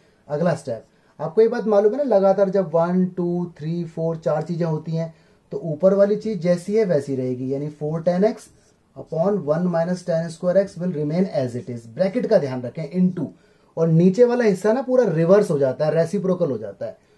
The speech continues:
तो ये तो पहुंच गया ऊपर। चलो भाई, कोई दिक्कत नहीं है।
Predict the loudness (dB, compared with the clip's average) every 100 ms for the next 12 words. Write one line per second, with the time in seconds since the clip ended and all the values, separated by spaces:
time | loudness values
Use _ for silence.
0 | _ _ -8 -4 0 2 2 0 2 2
1 | 2 -2 -6 -8 -14 _ -8 -6 -4 -6
2 | -8 _ _ _ _ _ _ -16 -10 -8
3 | -8 -6 -6 -4 -4 -4 -6